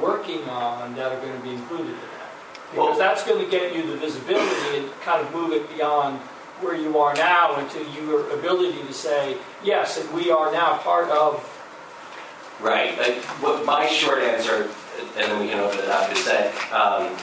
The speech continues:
Speaker 2: the, the Trump proposal, I don't think is going anywhere 'cause it's just too generous, um, with respect to tax credits, and I'm a big fan of tax credits.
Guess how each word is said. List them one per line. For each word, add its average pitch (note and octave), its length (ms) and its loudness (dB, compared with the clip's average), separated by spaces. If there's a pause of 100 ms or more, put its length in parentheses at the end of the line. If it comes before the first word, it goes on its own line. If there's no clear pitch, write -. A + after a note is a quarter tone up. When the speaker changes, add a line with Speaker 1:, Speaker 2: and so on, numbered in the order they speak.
(960)
Speaker 2:
the, B2 320 0 (1200)
the A#2+ 140 0
Trump - 240 4
proposal, C3 480 2
I G#2+ 140 6
don't - 260 2
think A#2+ 320 -6
is - 60 -6
going G#2 320 2
anywhere G#2+ 400 2
'cause G2+ 180 -2
it's - 580 -6
just - 240 -2
too G#2 200 -4
generous, - 640 0
um, - 240 2
with - 140 -6
respect F2+ 280 -2
to - 80 -10
tax F2 280 -4
credits, F#2 420 -2 (220)
and G#2 80 2
I'm G#2+ 180 4
a G#2+ 80 2
big G2+ 160 -2
fan F#2+ 300 0
of F#2+ 40 0
tax - 260 2
credits. - 540 0